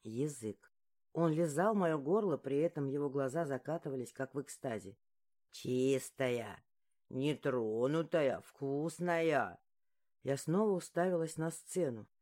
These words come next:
Меня трясло, всю сонливость как рукой сняло. Меня колотило от омерзения, и хотелось, безумно хотелось поднять руку и рукавом стереть противный мокрый след его полизываний.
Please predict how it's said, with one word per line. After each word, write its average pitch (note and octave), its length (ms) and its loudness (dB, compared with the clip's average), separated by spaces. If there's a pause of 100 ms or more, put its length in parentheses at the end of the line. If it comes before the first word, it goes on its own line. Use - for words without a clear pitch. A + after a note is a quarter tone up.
(300)
Меня D#3+ 340 2
трясло, F3+ 800 0
всю - 260 -2
сонливость F#3 640 2
как G#3 240 0
рукой E3 340 2
сняло. G#2+ 420 -8 (560)
Меня A3+ 220 2
колотило A3 560 2
от F#3 100 -6
омерзения, F#3+ 800 0
и D#3 40 -4
хотелось, F3+ 680 -2
безумно A3+ 480 0
хотелось A3+ 480 -2
поднять G3 420 -2
руку A#3 400 0 (340)
и F#3+ 80 2
рукавом G#3+ 480 4
стереть G3 400 -2
противный F3+ 540 -2
мокрый F3+ 340 0
след F3+ 300 -2
его E3 180 -2
полизываний. B2+ 800 -2